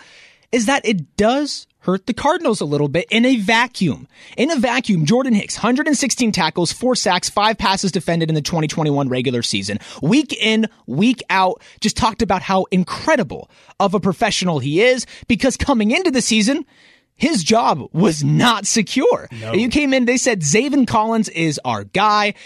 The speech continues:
Speaker 1: You know, sorry, Jordan Hicks, but he stayed.
Speaker 2: Yep.
Speaker 1: He fought through.
Speaker 2: Yep.
Speaker 1: And he played. And he played really well.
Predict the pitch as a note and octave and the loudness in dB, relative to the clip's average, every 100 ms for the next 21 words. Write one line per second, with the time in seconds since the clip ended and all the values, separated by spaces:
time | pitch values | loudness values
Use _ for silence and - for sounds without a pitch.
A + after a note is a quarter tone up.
0 | - C#3+ A#3 - B3 A#3+ F#3 G#3+ A3 G#3+ | -6 -4 -2 0 2 4 2 2 2 2
1 | A3 A3 - B2+ - F3+ F#3 A#3+ - _ | 0 -2 -4 -4 -4 0 0 0 -4 _
2 | _ _ _ B2+ C#3+ D3 F#3+ G#3 - A#3 | _ _ _ -8 -6 -2 2 2 2 0
3 | C4 - A#2+ A#2+ - _ - F#3+ G#3 - | 0 -6 -16 -16 -18 _ -2 2 2 2
4 | D#4 D#4 - - - A#3+ D4+ F4 B3+ E3+ | 0 0 -2 -8 2 2 2 2 2 2
5 | F3 D4+ D4+ A3+ B3 D4+ F2 | 0 2 2 2 2 0 -4